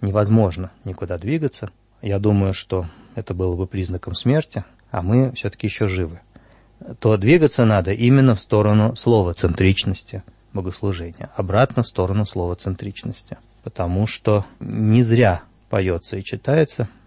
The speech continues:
И мы уже говорили о том, что эту притчу знаменитую «Ты не понимаешь, но бесы понимают». Э, всё-таки надо воспринимать как ободрение, но не как норму, что вообще и не надо ничего понимать, пусть бесы понимают, главное, мы, так сказать, бесоориентированный получается такой,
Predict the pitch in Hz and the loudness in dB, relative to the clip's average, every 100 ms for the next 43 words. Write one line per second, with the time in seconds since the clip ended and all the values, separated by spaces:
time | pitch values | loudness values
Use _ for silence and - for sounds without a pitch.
0 | _ 131 131 143 139 135 143 135 95 90 | _ 4 6 6 6 6 4 4 0 -2
1 | - 98 - 95 95 131 131 - 113 104 | -2 -4 -4 -4 -4 -2 -2 0 0 2
2 | 101 101 95 92 - 98 101 101 98 98 | 4 2 0 -4 -4 -4 -2 -2 -2 -2
3 | 87 - 90 131 156 - - 101 95 90 | -4 -4 -4 -4 -4 -6 -6 -4 -2 -4
4 | 85 - _ _ _ _ _ _ - 117 | -8 -12 _ _ _ _ _ _ -12 -8
5 | 101 - 110 - 101 104 104 101 101 101 | -6 -4 -6 -4 -4 -2 0 0 0 -2
6 | - 104 104 107 101 - - _ _ _ | 0 2 4 4 2 -2 -10 _ _ _
7 | _ _ 147 123 107 98 - 104 101 95 | _ _ -14 -2 -2 -2 -6 -2 -2 2
8 | 117 151 147 104 92 - _ - 127 110 | 4 4 4 2 0 -8 _ -18 -4 2
9 | 110 110 120 - - 120 113 113 120 117 | 2 4 2 0 -10 -14 -4 2 4 4
10 | 113 101 98 _ - 101 98 92 107 107 | 4 2 -2 _ -10 -4 -4 -2 0 4
11 | 120 82 87 - 95 107 123 185 - 123 | 4 2 -4 -6 -4 0 4 4 2 -2
12 | 104 98 - - 90 107 175 156 107 104 | 2 0 0 -8 -2 0 2 0 0 -2
13 | 90 92 90 92 127 101 - - 131 120 | 0 -2 -4 -6 -6 -10 -10 -10 0 2
14 | 151 - 135 127 131 123 139 123 101 85 | 2 2 2 2 2 2 2 4 4 0
15 | 82 82 92 85 - 95 92 - - - | -6 -6 -8 -8 -8 -8 -8 -10 -12 -8
16 | 104 | -10